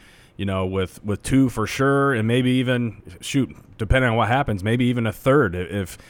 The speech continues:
if they all kinda have a different skill set, or, or maybe you throw in, um, the Duck R type of guy who's more of a re-, you know, more of a Wan'Dale Robinson, like, receiver, but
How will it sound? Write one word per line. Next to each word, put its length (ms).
if 140
they 100
all 160
kinda 220
have 160
a 60
different 340
skill 280
set, 260
or, 220
or 340
maybe 280
you 140
throw 320
in, 240
um, 420
the 120
Duck 300
R 400
type 240
of 100
guy 340
who's 260
more 200
of 120
a 140
re-, 280
you 120
know, 140
more 180
of 80
a 60
Wan'Dale 420
Robinson, 560
like, 220
receiver, 720
but 220